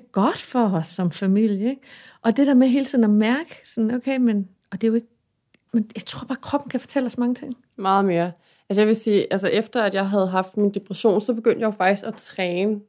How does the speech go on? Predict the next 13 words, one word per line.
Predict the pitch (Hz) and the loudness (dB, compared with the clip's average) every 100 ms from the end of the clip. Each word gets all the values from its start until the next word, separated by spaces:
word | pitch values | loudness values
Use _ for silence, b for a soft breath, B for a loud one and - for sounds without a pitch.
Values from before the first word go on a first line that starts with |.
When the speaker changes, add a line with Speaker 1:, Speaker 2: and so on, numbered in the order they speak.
| _ | _
Speaker 2:
det | 202 | -4
her, | 185 175 - | -2 -2 -4
som | 165 - 202 | -10 -10 -10
du | 190 | -8
taler | 170 185 160 | -6 -2 -2
ind | - 180 - | 0 0 0
i, | 139 - | -6 -4
med | 160 160 160 _ _ _ _ _ _ _ _ - | -2 -2 -4 _ _ _ _ _ _ _ _ -4
at | 196 | -2
komme | 208 202 | 2 4
ned | 185 160 | 4 2
i | |
kroppen | 165 - 151 156 | -6 -6 -6 -6